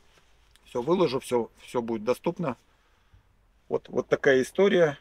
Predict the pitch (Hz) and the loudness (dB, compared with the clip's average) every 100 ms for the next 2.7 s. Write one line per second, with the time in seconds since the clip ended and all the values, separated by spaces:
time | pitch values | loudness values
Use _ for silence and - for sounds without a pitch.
0 | _ - 131 135 131 127 - - 117 117 | _ -2 -2 0 -2 -4 -6 -2 0 2
1 | 117 117 117 127 131 123 117 117 123 127 | 0 0 0 0 0 -2 2 2 2 -4
2 | 120 120 123 185 180 147 | -2 -2 -2 -2 -4 -6